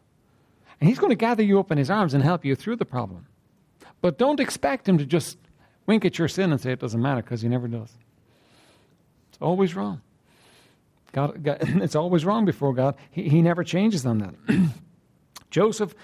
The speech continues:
decided, listen, he was going to run, he was gonna get out of that, 'cause the most important thing was he was a Christian and he was going to do right. Now, <clears throat> principle number four is a bit of a twist for us, right? <clears throat>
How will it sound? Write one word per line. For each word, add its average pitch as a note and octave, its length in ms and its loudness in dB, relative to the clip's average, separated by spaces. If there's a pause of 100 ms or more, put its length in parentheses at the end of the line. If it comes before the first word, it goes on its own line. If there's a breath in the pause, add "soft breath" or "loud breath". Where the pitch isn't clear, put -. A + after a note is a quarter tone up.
(200 loud breath)
decided, E3+ 400 0
listen, F#3 320 4
he E3+ 140 4
was F3 100 2
going D#3 260 2
to C3+ 60 0
run, F#3 340 2
he D#3 120 4
was C#3+ 100 0
gonna B2+ 200 2
get A2+ 200 -2
out F3+ 160 2
of F3 60 2
that, E3 120 2
'cause B2 140 -6
the B2 80 -2
most C#3+ 220 0
important D#3 380 -4
thing F#3 240 2
was B2+ 300 0 (440 loud breath)
he D3 120 0
was C3 100 0
a B2 40 -4
Christian C3+ 480 -8 (420 soft breath)
and C#3+ 80 2
he C3 60 4
was C3 120 2
going B2 220 2
to A#2 60 -2
do A#2+ 120 0
right. A#2+ 260 -4 (340 loud breath)
Now, F#3 120 -2 (140)
<clears throat> G3 160 0
principle C4+ 280 0
number A3 180 0
four A3 200 0
is F3 60 0
a E3+ 40 -4
bit E3 120 2
of C#3 60 -2
a - 40 -4
twist - 440 -6
for - 260 -8
us, - 160 -16
right? D#3+ 260 -2
<clears throat> - 60 0